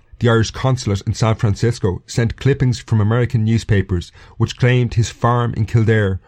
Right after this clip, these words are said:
was being used by former Nazis on the run. However, the most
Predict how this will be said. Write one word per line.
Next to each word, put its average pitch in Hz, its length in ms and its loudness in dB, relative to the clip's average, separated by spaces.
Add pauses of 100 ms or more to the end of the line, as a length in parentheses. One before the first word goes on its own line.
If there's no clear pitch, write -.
was - 160 -2
being 110 180 4
used 107 260 2
by 92 120 2
former 104 480 0
Nazis 104 460 -2
on 95 160 0
the 92 100 2
run. 104 280 2 (680)
However, 131 380 2
the 120 120 2
most 131 380 0